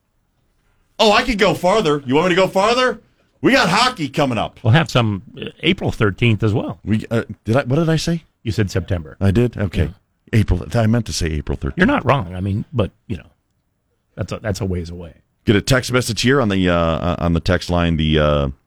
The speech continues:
Speaker 1: uh, "The undocumented worker issue isn't just the dairy industry. I've been in construction for over thirty years.
Speaker 2: Mm-hmm.
Speaker 1: We could not do it without undocumented workers. There just aren't enough legal residents that are willing to do the work.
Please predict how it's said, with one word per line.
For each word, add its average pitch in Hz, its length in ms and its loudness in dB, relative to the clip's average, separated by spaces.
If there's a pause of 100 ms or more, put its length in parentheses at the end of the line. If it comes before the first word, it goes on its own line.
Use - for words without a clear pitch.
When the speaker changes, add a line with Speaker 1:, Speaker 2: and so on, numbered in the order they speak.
(560)
Speaker 1:
uh, 82 180 2
"The 80 140 2
undocumented 95 600 0
worker 117 340 -2
issue 113 420 2
isn't 104 260 2
just 95 240 -2
the 98 80 -2
dairy 120 460 0
industry. 98 500 0
I've 82 100 0
been 92 120 0
in 90 120 2
construction 104 640 -2
for 92 160 -4
over 87 160 -2
thirty 85 300 -2
years. 76 340 -2
Speaker 2:
Mm-hmm. 113 420 2
Speaker 1:
We 196 200 4
could 165 260 -2
not 160 320 -2
do 156 180 2
it 165 80 -2
without 147 360 2
undocumented 127 720 0
workers. 180 540 0 (260)
There 127 260 4
just 151 460 -2 (120)
aren't 139 320 0
enough 123 280 2
legal 117 440 0
residents 143 480 0
that 127 140 2
are 127 120 2
willing 107 380 2
to 98 100 -2
do 98 180 4
the 92 100 2
work. 170 420 -2